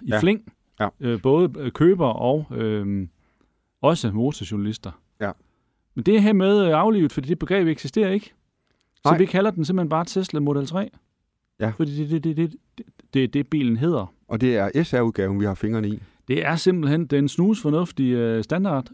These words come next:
Speaker 1: range
Speaker 2: Ja.
Speaker 1: til tre hundrede og fyrre tusind kroner. Og
Speaker 2: Mhm.
Speaker 1: kære lyttere, vi har begge to kørt i den.
Speaker 2: Ja.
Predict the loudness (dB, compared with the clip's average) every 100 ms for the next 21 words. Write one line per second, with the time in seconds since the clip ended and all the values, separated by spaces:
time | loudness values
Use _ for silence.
0 | -6 -2 -2 -2 -6 -8 -4 -4 -4 _
1 | -4 0 0 -2 -6 -2 -2 -2 -4 -6
2 | -6 -8 -8 -6 -4 -4 -4 0 2 2
3 | -2 _ _ _ _ -2 2 2 2 0
4 | -2 -4 _ _ _ _ _ _ _ _
5 | _ _ _ _ _ -2 -2 0 -2 -2
6 | -4 -4 -6 _ _ _ _ -2 2 2
7 | 0 -8 -10 -14 _ -6